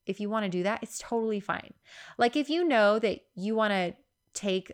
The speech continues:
off for the holidays and spend it with your family, then set up your post ahead of time and then take the time off. Or just let your audience know that you're gonna be taking a break and you'll be back in three days or five days or whatever it is.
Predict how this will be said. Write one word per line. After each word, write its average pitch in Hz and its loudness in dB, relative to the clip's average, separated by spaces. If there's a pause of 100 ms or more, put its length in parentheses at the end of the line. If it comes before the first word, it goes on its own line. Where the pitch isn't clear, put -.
(120)
off 170 -2
for 175 -2
the 160 -2
holidays 175 -2 (420)
and 185 0
spend 190 -2
it 208 0
with 190 -4
your 185 -2
family, 175 -4
then 254 -6
set 226 -6
up 262 -10
your 294 -6
post 220 -8
ahead 170 -10
of 170 -8
time 214 -8
and 190 -6
then 196 -4
take 220 -14
the - -16
time 233 -10
off. - -12 (320)
Or 214 4
just 247 -4
let 294 2
your 285 2
audience 240 2
know 262 4
that - -2
you're 202 0
gonna 226 -2
be 220 -2
taking 208 -6
a 226 -4
break 185 -4
and 196 -8
you'll 202 -8
be 214 -6
back 202 -8
in 202 -6
three 202 -4
days 202 -2
or 160 -4
five 180 -2
days 185 -2
or 185 -4
whatever 185 0
it - -6
is. - -18